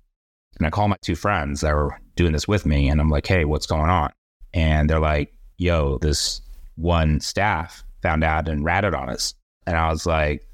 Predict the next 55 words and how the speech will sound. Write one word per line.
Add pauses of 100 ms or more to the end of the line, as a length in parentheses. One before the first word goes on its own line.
(180)
"Okay, (280)
so
do
they
really
have
hidden
video
cameras
of
us (140)
stealing
for
the
last
three
months?"
And
they're
like,
"No,
it's (220)
B
S. (100)
The
cops
are
just
saying
that
to
make, (200)
turn
ourselves
in." (400)
I
was
like,
"Okay." (420)
So
I (180)
had
the
balls
to
call
the
cops
myself. (340)
And
they're
like,
We
have
the